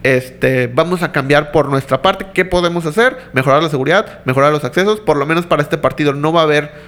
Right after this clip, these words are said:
porras oficiales y además lo vamos a sustituir con algo bueno. Y los invitamos a todos. O sea, nosotros mismos, los equipos ya nos pusimos de acuerdo.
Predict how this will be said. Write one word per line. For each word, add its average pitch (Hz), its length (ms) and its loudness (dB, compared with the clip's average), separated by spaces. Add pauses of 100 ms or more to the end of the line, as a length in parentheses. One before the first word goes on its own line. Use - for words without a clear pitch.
(220)
porras 151 300 2
oficiales 170 640 0
y 151 100 2
además 143 240 2
lo 147 80 2
vamos 139 140 -2
a - 40 -16
sustituir 139 280 -2
con 139 140 -2
algo 135 440 0
bueno. 185 600 -2 (460)
Y 185 160 2
los 190 180 0
invitamos 143 400 -2
a - 140 -6
todos. 214 420 0 (140)
O 131 40 -2
sea, 151 100 2 (100)
nosotros 226 500 -2
mismos, 220 320 -2
los 135 100 0
equipos 208 300 -2
ya 226 80 2
nos 226 100 -6
pusimos 190 280 -4
de 143 80 0
acuerdo. 131 400 0